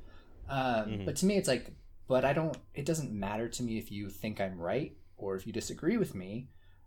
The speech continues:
Speaker 1: What matters is that we get along. Like, you can still come in and be like, "I'm voting so-and-so because I think they're right," whatever. Cool, I don't want you to come in and, like, just spout your platform.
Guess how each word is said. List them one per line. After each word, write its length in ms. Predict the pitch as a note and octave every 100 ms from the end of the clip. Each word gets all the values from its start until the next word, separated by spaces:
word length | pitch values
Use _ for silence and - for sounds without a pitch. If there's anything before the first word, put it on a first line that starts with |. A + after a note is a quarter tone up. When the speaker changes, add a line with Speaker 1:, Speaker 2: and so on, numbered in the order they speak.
| -
Speaker 1:
What 180 | A#2 A2+
matters 400 | A2+ A2+ A2+ G2+
is 160 | F#2+ F2+
that 320 | G2 F2+ - - - - - -
we 120 | G#2+
get 140 | G#2+ F2
along. 420 | E2+ G2 - - - - - -
Like, 140 | A#2+ G#3+
you 80 | A3
can 120 | G#3+
still 220 | - G3
come 200 | - E3
in 100 | F3+
and 80 | C#3+
be 120 | B2
like, 360 | A2 G2+ G2 - - - - - - - - - - - -
"I'm 240 | C3 C#3
voting 460 | B2+ B2 A#2 A2+ G#2+
so-and-so 800 | G2 - A2+ A2+ G#2+ A#2 A2 G#2+
because 220 | F#2 -
I 100 | F#2+
think 240 | F#2 G2+ G2
they're 160 | F2
right," 300 | F#2 G#2 G2+
whatever. 360 | G2 G2 - - -
Cool, 520 | - - A#3+ A3+ E3 C3+
I 80 |
don't 140 | C3 C3+
want 200 | B2 A#2+
you 60 | A2+
to 120 | G2+ -
come 180 | - A2
in 80 |
and, 80 | G2+
like, 160 | F#2+ F#2+
just 340 | F#2 - - -
spout 280 | - G#2
your 100 | F2
platform. 520 | E2+ - - F#2 E2+